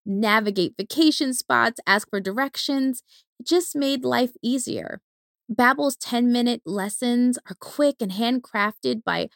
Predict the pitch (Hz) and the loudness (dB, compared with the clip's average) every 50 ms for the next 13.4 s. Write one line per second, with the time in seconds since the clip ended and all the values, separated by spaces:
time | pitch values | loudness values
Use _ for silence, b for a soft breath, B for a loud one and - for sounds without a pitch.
0 | b b b b b _ _ _ - - 294 302 294 277 294 294 247 262 233 208 | b b b b b _ _ _ -8 -2 0 0 2 2 0 0 0 -2 -2 -2
1 | 208 208 208 226 226 247 247 - - - 233 - - - - 254 247 240 233 - | -2 0 0 0 0 0 -2 -2 -4 -6 -6 -8 -8 -6 -4 -2 -2 -2 -2 -6
2 | - - _ - 226 220 - - 202 240 254 247 285 277 254 - - 285 269 277 | -10 -8 _ -2 -2 -2 -2 -2 -4 -4 -2 0 0 -2 0 0 0 0 0 0
3 | - - 247 247 262 269 262 254 254 - - - - 269 247 254 247 247 247 247 | 0 -2 -2 -2 -2 0 0 -2 -2 -4 -6 -8 -8 -6 -2 -2 -2 0 0 0
4 | 269 262 269 269 247 254 254 262 269 247 - 233 240 247 254 254 247 - - 240 | 0 -2 -2 -2 -2 -2 -2 -2 -2 -2 -2 -2 0 0 0 -2 -4 -4 -4 -4
5 | 240 240 262 285 254 - - - - - - _ _ _ _ _ _ _ _ _ | -2 -2 -2 -2 -4 -4 -8 -12 -14 -14 -16 _ _ _ _ _ _ _ _ _
6 | _ _ _ - 240 240 - 254 233 220 254 226 247 269 277 254 247 233 226 214 | _ _ _ 0 0 2 0 -2 -2 0 0 0 2 2 0 0 0 0 0 -2
7 | 208 220 254 262 269 - - - 233 220 - - 220 233 - - 190 185 190 214 | -2 -2 -2 -2 -2 -6 -8 -6 -6 -6 -4 -4 -4 -4 -4 -4 -6 -4 -2 -2
8 | 214 214 220 226 - - - - 185 180 180 190 180 - - 151 156 180 - - | 0 0 0 -2 -4 -6 -6 -6 -4 -4 -4 -6 -8 -8 -8 -10 -10 -10 -10 -12
9 | - - - 214 - - - _ _ _ _ _ _ _ _ - - 214 202 220 | -12 -12 -12 -12 -12 -14 -16 _ _ _ _ _ _ _ _ -2 2 4 4 4
10 | 240 240 247 240 233 - 208 233 214 220 190 - - - - 294 - - - - | 4 2 2 0 0 -2 -2 -2 -2 -2 -2 -4 -6 -6 -6 -6 -8 -8 -8 -6
11 | - 285 262 247 247 240 233 233 226 - 208 - - - - 226 214 - - - | -2 0 2 2 2 2 2 0 -2 -4 -6 -10 -8 -6 -6 -6 -6 -6 -4 -2
12 | 220 214 - - - 175 165 165 165 175 180 - - _ _ b b b _ _ | -2 -2 -2 -2 -4 -4 -4 -4 -4 -6 -8 -12 -16 _ _ b b b _ _
13 | - - - 269 277 277 - | -12 -2 2 2 2 2 0